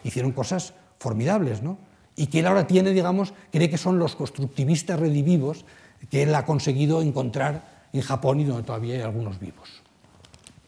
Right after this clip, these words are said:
Pero, sin embargo, sí que hay que decir que donde él ha podido materializar sus sueños de una manera, mm, mm, más radical no ha sido en esa Asia en la que había vivido de pequeño, sino en el Golfo. En el Golfo él tiene una secuencia de proyectos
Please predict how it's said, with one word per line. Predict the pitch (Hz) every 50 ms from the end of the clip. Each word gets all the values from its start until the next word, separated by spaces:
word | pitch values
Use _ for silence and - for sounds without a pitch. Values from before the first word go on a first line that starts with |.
| - - - - - - -
Pero, | - 175 170
sin | 147 175 180
embargo, | 175 180 196 170 143
sí | 120 165
que | 151 156
hay | 139
que | - 139
decir | 123 117 - 147 131 120
que | - 127
donde | 117 123 120 123 139 147
él | 156 151
ha | 120
podido | - 131 117 131 123 120 117 107 101 - - - - - - -
materializar | 139 139 - 135 127 127 127 120 - - -
sus | - 131 -
sueños | - 160 151 147 139 120
de | 120 143
una | 156 151
manera, | 147 143 151 147 139 127 - - - - - - _ _ _ -
mm, | - 147 143 135 - - -
mm, | 143 143 135 127 131 123 - - - _ _ -
más | - 165 196 220 208 - - - - -
radical | 160 135 143 147 143 139 139 135 175 175 175 175 175
no | - 165 196 208
ha | 196
sido | - - - 151 120 113 104 104 - - _ _ _ _ _ _ _ _ -
en | 135 131
esa | 147 156 156 - 170 165
Asia | 160 - - 156 135 117 117 131
en | 135 135
la | 135 117
que | 139
había | 135 135 135
vivido | 131 127 120 127
de | 120 117
pequeño, | 104 120 - 135 131 139 143 147 156 156 - - - _ -
sino | - - 131 117
en | 117
el | 117
Golfo. | 107 107 101 - - - - - _ _ _ _ _ _ _ _ _ _ _ _ _ _ _ _ _ _
En | 131 131 135
el | 139
Golfo | 139 170 175 156 165 180 196 190 - - -
él | 147 135 127
tiene | 143 147 135
una | 135 120
secuencia | - - 110 - 139 135 127 - 135
de | 120
proyectos | 107 113 117 120 127 120 - - 143 135 -